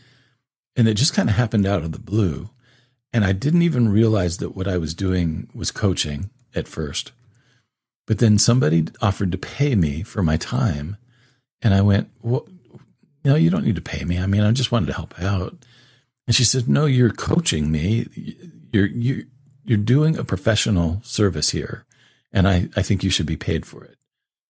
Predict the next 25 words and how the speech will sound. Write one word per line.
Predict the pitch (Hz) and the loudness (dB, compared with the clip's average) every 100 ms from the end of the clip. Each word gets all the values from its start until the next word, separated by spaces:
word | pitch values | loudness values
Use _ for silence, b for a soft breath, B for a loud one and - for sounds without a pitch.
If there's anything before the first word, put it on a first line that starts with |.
| _ | _
So | - | 0
I | 110 | 2
had | 135 98 | 4 4
no | 78 82 | 2 2
idea | 80 80 90 | 2 2 0
what | 73 | -2
to | - | -4
ask | 90 - - | 0 0 -2
her | 82 | -8
for | - 80 76 | -6 -4 -4
in | 78 78 | -4 -4
terms | - 85 - | -2 -2 -4
of | |
payment. | - 85 80 71 - | -4 -2 -2 -2 -4
So | 113 | -2
she | - | 2
just, | 165 160 - | 0 0 -2
she | - 170 | -2 0
gave | 131 | 2
me | 95 | 2
a | 80 | 0
check, | - 80 85 | -4 -6 -10
and | 67 73 | -12 -16
I | 76 | -16
thought, | - 85 | -10 -10